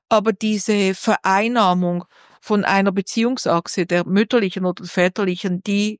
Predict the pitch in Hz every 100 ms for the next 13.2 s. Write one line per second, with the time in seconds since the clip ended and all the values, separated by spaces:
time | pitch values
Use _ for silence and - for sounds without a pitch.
0 | _ - 185 180 170 - 175 180 185 180
1 | 185 - - - - - _ - 180 180
2 | 185 170 170 175 - 170 - - 160 175
3 | 185 - - 190 196 185 _ - - -
4 | - 190 175 180 - 190 - - - _
5 | _ _ - - - 220 208 202 202 190
6 | 185 185 - 220 226 226 - 214 190 185
7 | 196 196 - - _ _ - - 226 -
8 | 208 208 226 233 _ _ 208 208 190 190
9 | 196 - 190 190 190 - 220 285 277 285
10 | 285 254 180 196 175 - - 180 180 -
11 | - 196 226 233 214 196 180 226 269 240
12 | 196 - - - _ - 180 175 196 247
13 | 220